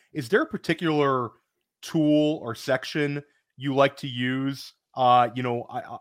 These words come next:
on, on your website? I always find this interesting because, like, our website's always so layered, but there's always, like, a couple of things that I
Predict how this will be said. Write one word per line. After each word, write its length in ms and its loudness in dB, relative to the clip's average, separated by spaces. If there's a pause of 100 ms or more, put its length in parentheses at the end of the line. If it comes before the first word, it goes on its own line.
on, 180 -2
on 180 -2
your 120 -4
website? 420 -2
I 40 0
always 180 -4
find 180 0
this 140 -6
interesting 400 -6
because, 260 -4
like, 160 -2
our 360 -2 (460)
website's 440 0
always 260 0
so 240 0
layered, 580 0
but 120 -10
there's 160 -4
always, 240 0
like, 120 -2
a 60 -14
couple 300 -4
of 80 -12
things 340 -6
that 80 -6
I 180 0